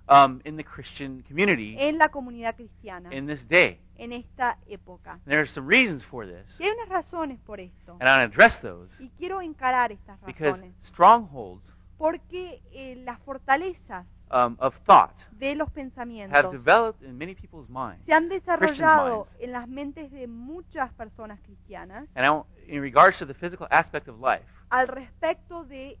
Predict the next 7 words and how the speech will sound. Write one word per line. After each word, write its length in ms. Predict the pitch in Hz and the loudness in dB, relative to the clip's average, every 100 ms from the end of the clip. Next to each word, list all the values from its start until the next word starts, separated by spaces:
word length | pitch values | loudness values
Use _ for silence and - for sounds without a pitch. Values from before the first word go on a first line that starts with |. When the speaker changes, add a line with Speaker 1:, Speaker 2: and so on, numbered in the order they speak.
| - | -20
Speaker 2:
el 120 | 220 | -20
aspecto 540 | 214 - 294 277 - 240 - | -20 -20 -20 -20 -20 -20 -20
físico 520 | 339 359 - 285 226 | -20 -20 -20 -20 -20
de 100 | 208 | -20
la 120 | 196 185 | -20 -20
vida, 400 | 185 185 202 339 - _ _ _ | -20 -18 -16 -16 -20 _ _ _
Speaker 1:
um, 300 | 143 143 135 | 6 6 4